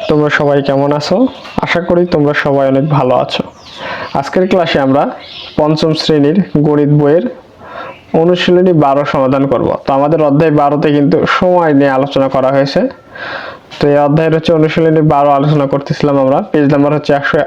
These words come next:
একচল্লিশ, তোমরা কি মিলিয়ে নিবা। তো এর আগের লেকচারে কিন্তু আমরা অনুশীলনী বারো এর এক নম্বর সমস্যাটা কিন্তু সমাধান করেছি। আহ, আজকে আমরা দুই নম্বর থেকে সম-, দুই নম্বর থেকে সমস্যাগুলো সমাধান করা শুরু করব।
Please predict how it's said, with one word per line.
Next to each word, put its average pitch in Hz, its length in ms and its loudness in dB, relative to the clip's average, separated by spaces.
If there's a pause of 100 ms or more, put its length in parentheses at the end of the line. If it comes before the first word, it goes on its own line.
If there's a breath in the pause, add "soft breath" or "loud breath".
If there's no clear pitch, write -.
(120)
একচল্লিশ, 160 540 0
তোমরা 151 200 2
কি 147 100 -2
মিলিয়ে 139 300 2
নিবা। - 200 0 (760 loud breath)
তো 143 420 0
এর 160 300 2
আগের 160 320 2
লেকচারে 180 420 0
কিন্তু 185 240 2
আমরা 165 380 0 (100)
অনুশীলনী 165 640 2
বারো 147 320 2
এর 151 260 0
এক 170 220 -2
নম্বর 175 240 0
সমস্যাটা 160 520 -2
কিন্তু 175 340 0 (140)
সমাধান 147 440 0
করেছি। 139 460 -2
আহ, - 1300 -6 (320)
আজকে 156 280 -2
আমরা 170 340 0 (1700 loud breath)
দুই 175 240 6
নম্বর 170 300 2
থেকে 175 280 0
সম-, 170 480 0
দুই 170 120 4
নম্বর 170 220 2
থেকে 180 200 0
সমস্যাগুলো 170 500 0
সমাধান 151 380 0
করা 151 160 0
শুরু 156 240 0
করব। 127 300 -2